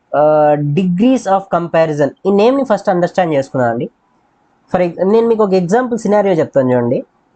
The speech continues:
నార్మల్ హ్యూమన్ బాడీ టెంపరేచర్ అనేది నైంటీ ఎయిట్ పాయింట్ సిక్స్ డిగ్రీ ఫారెన్హీట్ ఉంటుంది.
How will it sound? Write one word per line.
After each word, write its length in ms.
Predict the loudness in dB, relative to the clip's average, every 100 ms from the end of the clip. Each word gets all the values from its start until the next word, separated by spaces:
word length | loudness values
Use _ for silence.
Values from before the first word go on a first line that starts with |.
| _ 0
నార్మల్ 540 | 2 2 0 -2 -2
హ్యూమన్ 320 | -2 -2 0
బాడీ 200 | 0 0
టెంపరేచర్ 480 | -2 -2 -2 -2 0
అనేది 540 | 0 0 0 0 -2 0
నైంటీ 400 | 0 0 0 0
ఎయిట్ 180 | -2 -2
పాయింట్ 220 | -2 -2
సిక్స్ 240 | -6 -6 -4
డిగ్రీ 240 | 0 0
ఫారెన్హీట్ 600 | 0 -2 -2 -6 -6 -8
ఉంటుంది. 300 | -10 -12